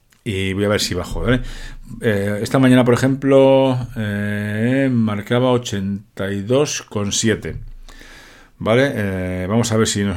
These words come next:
si enderezamos. Sí que es complicado porque al final, oye, pues tienes ansiedad. No es hambre, es que no, no es hambre, pero es ansiedad, ansiedad. Entonces, bueno, pues haciendo un poquito más de ejercicio, más de andar que de correr, porque si no me voy a reventar los tobillos y las rodillas.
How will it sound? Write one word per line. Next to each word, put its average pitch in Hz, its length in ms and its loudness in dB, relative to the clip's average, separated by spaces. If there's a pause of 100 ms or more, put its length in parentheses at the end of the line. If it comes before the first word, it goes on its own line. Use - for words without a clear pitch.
(140)
si - 100 -8
enderezamos. 113 560 0 (920)
Sí - 160 -2
que 143 80 4
es 123 80 0
complicado 92 480 0
porque 85 160 -6
al - 80 -14
final, 98 320 -6
oye, 98 180 -8
pues 92 140 -16
tienes 95 180 -6
ansiedad. 95 500 -4 (400)
No 127 100 0
es 131 80 0
hambre, 95 360 2
es - 80 -14
que 123 160 4
no, 135 160 4
no 143 80 0
es 147 120 -2
hambre, 101 340 -2 (120)
pero 92 140 -6
es - 100 -6
ansiedad, 95 320 -4
ansiedad. 92 360 -6 (420)
Entonces, 98 300 -4
bueno, 85 180 -6
pues 80 240 -12 (180)
haciendo 104 220 -4
un 101 60 0
poquito 101 240 0
más 101 100 0
de 98 60 -4
ejercicio, 120 640 0
más 117 260 4
de 110 80 6
andar 110 460 2
que 101 100 -4
de 90 140 -2
correr, 113 340 0
porque 90 240 -6
si - 160 -8
no 101 80 -4
me 101 80 -4
voy 98 100 -6
a 98 60 -6
reventar 92 400 -8
los 90 180 -12
tobillos 92 360 -10
y - 20 -12
las 85 120 -10
rodillas. 113 420 -2